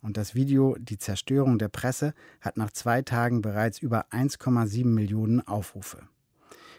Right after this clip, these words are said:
Das sind natürlich Klickzahlen, von denen seriöse Zeitungen nur träumen können. Trotzdem wollen sie ihrer sogenannten Zerstörung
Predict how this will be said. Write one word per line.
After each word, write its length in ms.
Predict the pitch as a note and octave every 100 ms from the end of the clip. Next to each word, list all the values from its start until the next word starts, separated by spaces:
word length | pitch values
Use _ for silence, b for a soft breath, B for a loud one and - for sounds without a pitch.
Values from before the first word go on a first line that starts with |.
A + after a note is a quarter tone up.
| B
Das 200 | A#2+ B2+
sind 160 | D3+
natürlich 420 | C#3 - C#3+ B2
Klickzahlen, 640 | - D#3 - - A2 A#2+ C3+
von 200 | - A#2
denen 180 | A#2 A2
seriöse 640 | G#2 G2+ G#2 A#2 D3+ A2+
Zeitungen 500 | - G#2+ G#2+ B2+ C3 b b b
nur 160 | C#3 C3+
träumen 400 | - C#3 C#3 B2
können. 380 | B2+ B2+ B2 - b b
Trotzdem 540 | - D3 - D#3+ D#3 -
wollen 340 | A2+ A#2 B2+
sie 140 | A#2+ B2
ihrer 380 | C3+ A2+ A2
sogenannten 580 | G2+ B2 C3 A2+ A#2+ -
Zerstörung 720 | G2+ G#2+ - B2+ B2+ B2+ B2+